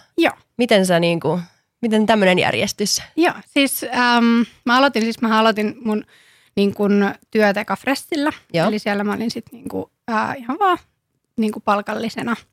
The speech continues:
Speaker 2: T.
Speaker 1: P T:nä,
Speaker 2: Joo.
Speaker 1: joo. Ja tota, sit aika nopeasti siinä tuli se, että mä olin siis jo pitkään treenannut
Speaker 2: Mm.
Speaker 1: siinä niinku salilla. Ja sit se oli semmonen, että, että tota,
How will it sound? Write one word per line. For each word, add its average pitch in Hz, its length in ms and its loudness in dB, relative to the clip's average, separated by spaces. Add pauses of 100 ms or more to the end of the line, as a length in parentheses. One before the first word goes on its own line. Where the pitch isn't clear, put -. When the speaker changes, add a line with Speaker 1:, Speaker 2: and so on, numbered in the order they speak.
(160)
Speaker 2:
T. - 240 -6 (220)
Speaker 1:
P - 40 -10 (140)
T:nä, 240 240 0 (120)
Speaker 2:
Joo. - 140 -12
Speaker 1:
joo. - 80 -6 (560)
Ja 214 120 0
tota, 208 500 -2 (800)
sit 277 260 -2
aika 262 180 4
nopeasti 262 440 2
siinä 202 300 -2
tuli 208 220 -2
se, 202 100 -2
että 202 140 -4
mä 208 40 0
olin 208 160 0
siis 208 160 -4
jo 233 60 -4
pitkään 220 400 -2
treenannut 202 560 0 (300)
Speaker 2:
Mm. 185 240 -2
Speaker 1:
siinä - 260 -10 (160)
niinku 220 280 -4 (100)
salilla. 220 440 -4
Ja 240 140 -2 (180)
sit - 240 -14
se - 100 -6
oli 240 160 0
semmonen, 214 380 -2
että, - 160 -10
että - 220 -18
tota, - 260 -10